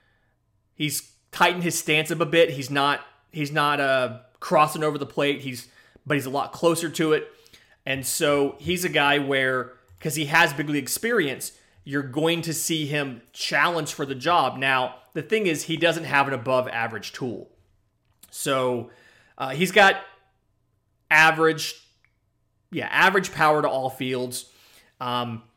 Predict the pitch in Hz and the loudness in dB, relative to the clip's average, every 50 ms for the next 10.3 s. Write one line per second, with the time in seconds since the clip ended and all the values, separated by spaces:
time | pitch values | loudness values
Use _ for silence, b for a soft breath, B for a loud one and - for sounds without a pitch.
0 | _ _ _ _ _ _ _ _ _ - - _ - - 175 185 190 180 185 - | _ _ _ _ _ _ _ _ _ -20 -20 _ 2 4 6 6 6 4 2 0
1 | - 160 151 156 156 - 160 131 135 135 131 131 127 117 - - - 135 127 123 | 0 2 2 2 2 0 0 0 0 -2 -2 -4 -6 -8 -10 -10 -8 -6 -4 -4
2 | 127 120 117 110 107 - - 131 117 117 113 - 131 127 123 - 160 143 135 143 | -4 -4 -4 -6 -8 -10 -12 -10 -10 -10 -8 -8 -10 -8 -6 -6 -4 -4 -4 -6
3 | 135 - 151 139 139 120 - - 196 190 190 - 175 151 135 127 113 127 120 110 | -4 -2 -2 -2 -2 -4 -2 0 0 0 0 -2 -4 -4 -6 -6 -6 -8 -8 -8
4 | 110 107 110 113 110 110 113 110 - _ _ _ - - 131 127 123 123 123 117 | -8 -8 -8 -8 -8 -8 -8 -10 -16 _ _ _ -14 -12 -10 -8 -8 -8 -8 -10
5 | 117 120 120 _ _ _ _ _ _ _ _ _ _ _ _ _ _ _ _ _ | -12 -14 -16 _ _ _ _ _ _ _ _ _ _ _ _ _ _ _ _ _
6 | _ _ _ _ _ _ _ _ _ _ _ - 147 120 175 175 190 190 175 170 | _ _ _ _ _ _ _ _ _ _ _ -20 -2 2 2 4 6 6 6 4
7 | 170 170 - 170 165 170 170 165 - - - - - - - 160 135 147 165 175 | 4 2 0 -4 -4 -4 -6 -6 -10 -14 -10 -8 -8 -4 -2 0 2 2 2 2
8 | 180 156 151 147 - - - 156 156 156 151 165 165 160 160 160 - - _ _ | 0 0 -2 -6 -6 -4 -2 -2 -2 0 0 2 2 2 0 -2 -6 -14 _ _
9 | _ _ _ _ _ _ _ _ - 123 127 135 139 147 147 139 120 123 147 156 | _ _ _ _ _ _ _ _ -2 0 0 0 0 -2 -4 -6 -4 -2 0 0
10 | 165 165 160 160 - | 0 0 -2 -4 -8